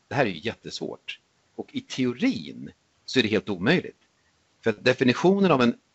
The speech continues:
effektiv marknad är att all information är redan inbakad i marknadspriset, så vad som händer i framtiden, ja, det går bara att gissa sig till. Så vi vet att det har varit stödpaket och vi vet vad regeringar har sagt och vad centralbanker har sagt.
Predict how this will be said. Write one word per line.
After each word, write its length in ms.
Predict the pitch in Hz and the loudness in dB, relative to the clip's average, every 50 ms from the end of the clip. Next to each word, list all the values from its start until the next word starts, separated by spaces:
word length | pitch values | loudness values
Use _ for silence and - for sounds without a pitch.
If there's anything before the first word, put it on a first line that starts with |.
| _ _ - | _ _ 2
effektiv 520 | 175 190 190 - 175 - - - 123 113 | 2 2 2 2 -2 -2 0 -2 0 0
marknad 480 | 117 110 98 80 - - - 78 80 - - - | 2 2 2 0 0 -6 -10 -10 -10 -10 -12 -4
är 140 | - 98 92 | 0 0 0
att 120 | - _ _ - | 0 _ _ 0
all 380 | 147 156 170 175 175 175 180 - | 2 4 4 4 2 0 -2 -2
information 680 | - 151 147 - 156 151 135 - - 110 110 110 107 - | -4 -4 -4 -2 -4 -4 -4 -2 -2 -2 0 0 -2 -2
är 80 | - 127 | -2 0
redan 300 | 113 104 90 92 85 - - | 0 0 0 0 -4 -4 -4
inbakad 640 | 120 110 98 87 85 80 110 135 156 151 - 147 | -4 -2 -2 -2 -4 -4 -2 -2 -2 -2 -2 -4
i 60 | 147 | -2
marknadspriset, 720 | 143 139 127 113 - 104 98 - - 110 107 - - 127 - _ _ _ _ _ _ _ _ | 0 0 -2 -2 -4 -10 -14 -8 -6 -6 -6 -4 -6 -8 -8 _ _ _ _ _ _ _ _
så 140 | - - 120 | -8 -4 -4
vad 80 | 113 | -4
som 120 | - 120 113 | -4 -4 -2
händer 280 | 120 127 117 113 110 | 0 0 2 2 2
i 40 | 113 | 0
framtiden, 920 | - - - 135 127 107 98 95 - - 190 254 262 202 - 64 - - - _ _ _ _ _ _ _ _ _ | 0 2 4 4 4 4 2 0 -4 -2 0 0 0 0 -2 -6 -12 -14 -18 _ _ _ _ _ _ _ _ _
ja, 100 | - 117 | -4 -2
det 100 | 101 95 | -2 0
går 120 | 92 131 190 | 0 0 0
bara 160 | 196 180 117 | 2 2 0
att 80 | 87 92 | 2 -2
gissa 280 | 95 85 - - - | -4 -6 -6 -8 -8
sig 140 | - - - | -8 -8 -10
till. 260 | - - - - - _ _ _ _ _ _ _ _ _ _ _ | -12 -12 -20 -20 -20 _ _ _ _ _ _ _ _ _ _ _
Så 160 | - - 104 | -12 -6 0
vi 120 | 117 127 | 2 2
vet 420 | 113 - - 117 165 214 214 208 - | 2 2 2 4 4 4 4 2 2
att 100 | - - | 0 0
det 60 | 165 | 0
har 60 | - | -2
varit 140 | - 110 - | -2 -6 -6
stödpaket 640 | - - 123 101 85 - - 78 - - 76 73 - | -4 0 0 0 0 -2 -8 -14 -12 -12 -14 -14 -10
och 60 | 98 | -10
vi 260 | 104 95 - 101 120 | -12 -10 -6 -4 0
vet 300 | 151 185 190 190 190 - | 2 2 2 0 -2 -2
vad 320 | 175 156 143 135 127 123 120 - - _ - | 0 2 2 4 2 2 0 -4 -8 _ -12
regeringar 580 | - 117 123 117 101 95 95 92 95 95 98 | -4 0 0 2 4 2 2 2 2 0 0
har 60 | 98 92 | -2 -2
sagt 360 | - - 95 85 - - - | -2 -2 -4 -4 -4 -6 -8
och 60 | 92 | -4
vad 260 | 92 92 87 87 90 - - - - - _ | -2 -2 -2 -2 -4 -6 -8 -20 -20 -20 _
centralbanker 640 | - - 101 - 113 101 85 - - 85 87 - 87 | -12 -12 -6 -2 -2 -2 -2 -2 -6 -8 -6 -8 -12
har 40 | |
sagt. 280 | - - 76 69 - _ | -10 -8 -10 -10 -10 _